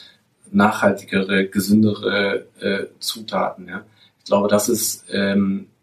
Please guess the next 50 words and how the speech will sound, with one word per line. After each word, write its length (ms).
das 180
ist 100
schon 200
ein 240
wesentlicher 840
Bestandteil 680
auch 180
der 100
Innovation. 500
Ja, 100
da 100
schnapp-, 360
schwappt 320
auch 80
vieles, 540
äh, 260
natürlich 260
aus 160
den 80
U 40
S 100
A 200
zu 140
uns. 360
Ähm, 220
aber 120
da 120
geht 180
der 100
Trend 380
meiner 420
Meinung 300
nach 340
ganz 280
klar 140
hin. 180
Ja, 100
es 80
kommt 180
immer, 460
persönliche 340
Meinung, 380
an 100
die 60
Grenze, 340
wo 60
du 40
sagen 300
musst, 400
äh, 140